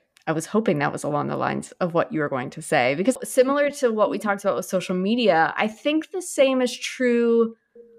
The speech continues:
of ourselves, which is to say that we don't often step back to look at the bigger picture. We're so focused on the granular of what's happening in this moment or this week or this month or even this year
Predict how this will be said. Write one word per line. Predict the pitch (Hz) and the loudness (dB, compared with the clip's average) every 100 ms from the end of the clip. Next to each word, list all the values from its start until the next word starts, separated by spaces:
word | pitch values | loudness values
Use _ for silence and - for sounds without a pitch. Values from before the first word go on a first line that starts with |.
| - - | -20 -2
of | 220 | 2
ourselves, | 240 226 226 208 254 117 - - | 4 4 2 4 4 4 0 -4
which | 202 220 233 | 2 4 4
is | 226 | 0
to | - | 0
say | 226 - 214 | -2 4 4
that | 202 196 | 4 2
we | 214 | 0
don't | 208 208 226 233 | 6 6 6 4
often | 208 202 - 202 | 2 0 0 -4
step | 190 202 - - | -2 -2 -2 0
back | 175 160 - - _ _ _ _ | 2 2 0 -14 _ _ _ _
to | - 196 | 0 2
look | 180 175 170 - - | 6 6 6 0 -4
at | 180 | -2
the | 175 | 0
bigger | 175 170 170 | -2 0 0
picture. | 170 160 - 240 285 | 0 -6 -2 0 0
We're | 202 | 0
so | 170 - 180 175 185 | -4 0 4 4 2
focused | 185 - 160 175 175 - | 0 0 0 -2 -6 -6
on | 175 | -4
the | 170 | -4
granular | 165 165 160 165 180 220 233 | -2 -4 -4 -4 0 0 2
of | 202 180 | 0 0
what's | 170 - | -4 -2
happening | 165 160 170 165 | -4 -2 -4 -4
in | - 175 | -4 -4
this | 170 175 - | -2 -2 0
moment | 175 165 165 160 - | -2 0 -2 -6 -8
or | 78 - 170 | -16 -20 -6
this | 180 - | -6 -6
week | 175 165 165 | -6 -4 -2
or | 165 | -4
this | 160 190 208 | -4 -4 0
month | 185 165 165 | 2 0 0
or | 165 | 0
even | 165 190 185 | 0 -2 -2
this | 175 165 | -2 -6
year | 156 165 156 160 175 | -12 -6 0 2 0